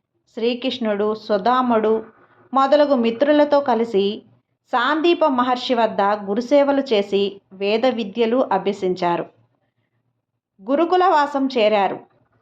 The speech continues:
సహాధ్యాయులతో కలిసి తాను అడవికి వెళ్ళి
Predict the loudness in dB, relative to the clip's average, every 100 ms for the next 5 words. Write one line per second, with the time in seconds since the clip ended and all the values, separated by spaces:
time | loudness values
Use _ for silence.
0 | _ -6 -6 -2 0 0 -2 0 2 2
1 | 0 0 -2 0 -2 -2 -2 -2 -6 -10
2 | _ -6 -4 -2 0 0 0 -4 -6 -4
3 | -2 0 -2 -4